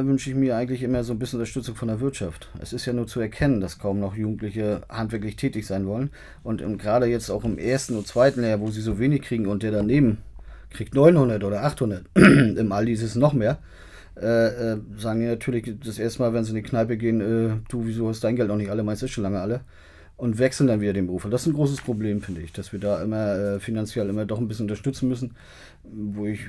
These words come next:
mir wünschen würde, dass die Wirtschaft mehr reingeht und sagt, „Nee, komm, pauschal, jeder Handwerker, Lehrling, ob nur Elektriker, Maurer oder und, kriegt entweder die Unterkunft umsonst oder dreihundert Euro extra, weil er Handwerker wird.“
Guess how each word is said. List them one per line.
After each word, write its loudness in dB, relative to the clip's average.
mir 4
wünschen 0
würde, 0
dass 0
die -6
Wirtschaft -4
mehr 4
reingeht 2
und -2
sagt, -4
„Nee, -2
komm, 2
pauschal, 4
jeder 2
Handwerker, 2
Lehrling, 8
ob -6
nur 0
Elektriker, 0
Maurer 4
oder 2
und, 0
kriegt -6
entweder -2
die -2
Unterkunft 0
umsonst 0
oder -2
dreihundert -2
Euro -4
extra, -2
weil 4
er 2
Handwerker -4
wird.“ -14